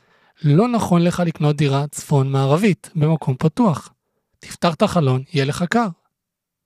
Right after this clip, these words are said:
נכון לך לקנות דירה דרומית עם שמש, יהיה לך נעים. ולהפך, אם אתה אדם הסובל מחום,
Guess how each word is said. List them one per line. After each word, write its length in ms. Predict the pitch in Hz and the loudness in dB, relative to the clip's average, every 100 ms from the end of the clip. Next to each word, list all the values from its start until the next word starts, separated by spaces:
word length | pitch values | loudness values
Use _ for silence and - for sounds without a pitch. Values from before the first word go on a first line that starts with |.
| _ _ _ _ _ _ - | _ _ _ _ _ _ -4
נכון 360 | 156 139 143 139 | 0 2 2 2
לך 220 | 147 185 | 2 0
לקנות 500 | 208 - 156 139 135 143 | 0 -2 -2 0 0 -2
דירה 300 | 185 156 135 | 0 0 0
דרומית 460 | 131 143 160 139 - | 0 0 2 0 -2
עם 80 | 160 | -4
שמש, 440 | 156 131 139 - | -2 0 0 -2
יהיה 120 | 139 | -4
לך 120 | 131 | -4
נעים. 380 | 156 185 247 175 - _ _ _ _ _ _ _ _ _ _ _ 143 | -4 -2 -2 -4 -8 _ _ _ _ _ _ _ _ _ _ _ -4
ולהפך, 720 | 120 127 196 202 180 - - _ _ _ _ _ - | 0 2 2 2 0 0 -6 _ _ _ _ _ -2
אם 140 | 175 | 0
אתה 180 | 214 214 | 2 2
אדם 240 | 190 185 | 2 2
הסובל 360 | 196 190 165 170 | 0 0 2 2
מחום, 420 | 185 170 139 135 | 2 0 -2 -2